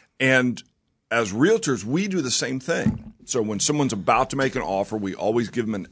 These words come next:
estimated cost sheet. Have you found that,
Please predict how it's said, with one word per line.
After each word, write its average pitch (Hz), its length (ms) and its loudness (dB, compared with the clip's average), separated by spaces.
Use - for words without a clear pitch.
estimated 107 760 -2
cost 131 380 -2
sheet. - 480 -14
Have 117 220 2
you 196 160 2
found 170 420 2
that, 113 300 4